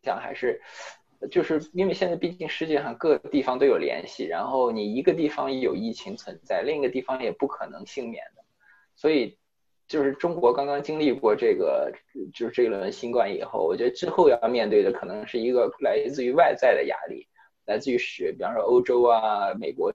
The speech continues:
之类的压力。那美国和欧洲不光是会在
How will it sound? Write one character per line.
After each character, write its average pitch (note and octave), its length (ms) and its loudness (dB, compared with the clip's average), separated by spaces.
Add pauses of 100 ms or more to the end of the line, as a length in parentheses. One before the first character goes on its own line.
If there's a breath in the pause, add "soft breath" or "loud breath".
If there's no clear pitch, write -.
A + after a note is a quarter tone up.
(120)
之 - 100 -14
类 G#2 140 2
的 D#2 100 -4
压 - 220 -4
力。 - 200 -10 (380 soft breath)
那 C3+ 160 0
美 G#2+ 180 2
国 A2 240 6
和 C#3+ 80 4
欧 C3 200 10
洲 C3 220 8 (160)
不 C#3+ 80 2
光 C3 220 2
是 C3 120 -6
会 A#2+ 180 0
在 A#2 340 4